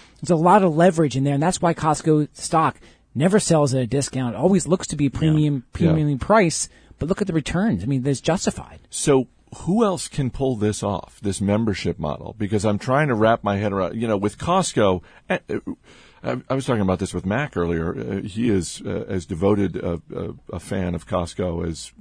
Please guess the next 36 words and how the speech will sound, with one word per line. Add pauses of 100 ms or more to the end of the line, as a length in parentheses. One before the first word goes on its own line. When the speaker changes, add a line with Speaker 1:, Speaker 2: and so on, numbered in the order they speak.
Speaker 3:
exists
on
the
planet. (400)
Um,
and (560)
Costco,
you
know,
if
you're
a
Costco
member
and
that's
where
you're
doing
your
weekly
grocery
shopping
or,
you
know,
every
other
week
or
whatever
it
is, (200)
obviously
that's
a,